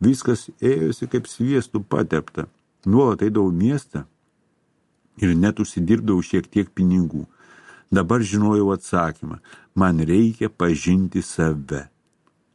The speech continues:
Bet nepažinau. Atėjo baisi diena, kai vėl prisigėriau. Mano žlungančios moralės ir fizinės sveikatos kreivė krito kaip šuolyje su slidėmis. Po kurio laiko vėl pakliuvau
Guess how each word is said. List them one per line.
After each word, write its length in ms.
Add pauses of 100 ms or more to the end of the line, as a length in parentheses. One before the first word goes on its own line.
(180)
Bet 320
nepažinau. 720 (180)
Atėjo 320
baisi 260
diena, 380
kai 160
vėl 380 (100)
prisigėriau. 840 (640)
Mano 240
žlungančios 680
moralės 540
ir 80
fizinės 400
sveikatos 560
kreivė 480
krito 340
kaip 220
šuolyje 560
su 100
slidėmis. 680 (200)
Po 140
kurio 240
laiko 320
vėl 240
pakliuvau 460